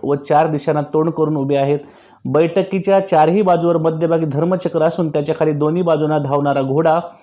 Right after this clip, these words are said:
व बैल आहे. कोणत्याही एका दिशेने समोरून पाहिल्यास तीन सिंह दिसतात. त्याखाली देवनागरी लिपीत "सत्यमेव जयते" असे लिहिलेले आहे. राजमुद्रेतील सिंह हे सामर्थ्याचे, पुरुषत्वाचे प्रतीक आहे.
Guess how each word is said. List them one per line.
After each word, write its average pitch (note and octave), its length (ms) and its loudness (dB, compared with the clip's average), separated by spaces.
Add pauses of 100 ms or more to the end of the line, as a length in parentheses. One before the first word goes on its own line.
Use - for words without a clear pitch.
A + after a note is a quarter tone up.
(280)
व C3 100 -2
बैल D3+ 300 4
आहे. E3 220 2 (480)
कोणत्याही F#3 600 2
एका F3 180 0
दिशेने E3+ 380 0
समोरून E3+ 360 0
पाहिल्यास E3 400 0
तीन G3 140 0
सिंह E3+ 260 -2
दिसतात. C#3+ 380 -2 (420)
त्याखाली D3+ 420 0
देवनागरी D#3+ 540 0
लिपीत D#3+ 220 -2
"सत्यमेव F#3 540 -2
जयते" D#3 340 0
असे C#3+ 260 0
लिहिलेले E3 300 2
आहे. E3+ 140 2 (580)
राजमुद्रेतील F3 760 2
सिंह F3 260 0
हे F3 160 2
सामर्थ्याचे, E3+ 880 0
पुरुषत्वाचे E3 880 -2
प्रतीक E3+ 420 -6
आहे. F3+ 200 2